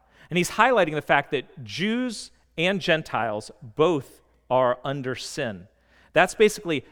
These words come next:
pagan, secular, immoral people, according to the Jewish world, and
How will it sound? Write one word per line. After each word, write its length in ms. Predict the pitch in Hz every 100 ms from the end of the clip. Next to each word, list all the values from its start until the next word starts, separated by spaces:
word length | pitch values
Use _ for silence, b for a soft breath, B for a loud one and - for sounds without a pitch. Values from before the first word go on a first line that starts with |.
| b
pagan, 500 | - 190 196 220 233
secular, 600 | 214 - 180 - 165 143 185
immoral 460 | 185 160 123 110
people, 440 | - 113 - 110 -
according 320 | - 135 117
to 80 | 107
the 100 | 110
Jewish 340 | 127 135 -
world, 300 | 107 101 113 - b b b
and 320 | 147 147